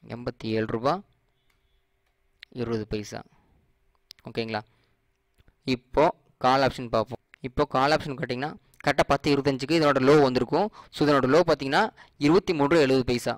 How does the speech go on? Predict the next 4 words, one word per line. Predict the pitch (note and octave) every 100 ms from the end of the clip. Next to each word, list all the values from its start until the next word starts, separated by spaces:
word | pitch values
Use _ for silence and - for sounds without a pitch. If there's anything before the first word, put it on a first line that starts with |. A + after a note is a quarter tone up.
| -
சரிங்களா? | - C3 B2+ A#2+ - _ _ _ _ _ _ _ _ _ _ _ _ _ _ _ _ _
இருபத்தி | C3+ C3+ -
மூன்று | B2 A2+ A2
ரூபா | A#2 C3+